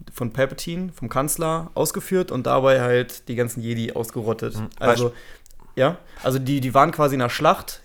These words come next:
Speaker 1: ähm, gegen Druiden und,
Speaker 2: Mhm.
Speaker 1: ähm, haben dann zum Beispiel, also
Speaker 2: Gegen
Speaker 1: haben
Speaker 2: die
Speaker 1: den
Speaker 2: separatistischen Druiden?
Speaker 1: Genau, separatistischen, äh, Druiden und haben dann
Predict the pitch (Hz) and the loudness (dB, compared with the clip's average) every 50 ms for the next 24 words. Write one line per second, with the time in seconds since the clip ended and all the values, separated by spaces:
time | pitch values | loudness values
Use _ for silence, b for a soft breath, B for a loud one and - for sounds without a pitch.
0 | - - - 123 123 120 120 120 120 113 123 123 127 131 120 120 131 143 170 190 | -10 -4 -2 -2 0 0 -2 -2 -4 -4 -4 -2 -2 -2 -4 -4 -4 -4 -4 -4
1 | 202 214 - b b b b b b b b - - - 127 127 127 127 123 120 | -4 -4 -6 b b b b b b b b -12 -6 -2 -2 0 0 0 -2 -4
2 | 117 120 123 123 123 120 117 127 135 135 127 127 123 123 123 127 123 123 123 - | -4 -2 -2 -2 -2 -2 -2 -2 -2 0 0 0 0 0 0 0 -2 -4 -4 -4
3 | - 131 117 120 120 123 - - - - 127 123 123 123 123 - 120 117 117 117 | -4 -2 0 2 2 2 0 -2 -6 -6 -4 -2 -2 -2 -2 -2 0 0 2 2
4 | 117 - 113 117 - 110 107 117 - 139 135 143 135 123 113 131 139 147 156 156 | 2 4 2 2 2 0 -2 -4 -4 -6 -6 -6 -6 -6 -6 -6 -6 -6 -6 -4
5 | 131 123 117 117 113 113 113 - 117 - - - - - 147 131 117 - - 123 | -2 0 0 0 -2 -4 -6 -8 -10 -10 -10 -12 -12 -10 -10 -10 -8 -6 -4 -4
6 | 120 117 113 131 135 139 151 151 123 120 113 120 123 120 120 120 120 120 120 | -2 -2 -4 -6 -6 -4 -4 -4 -4 -6 -4 -4 -4 -2 -2 -2 -2 -4 -6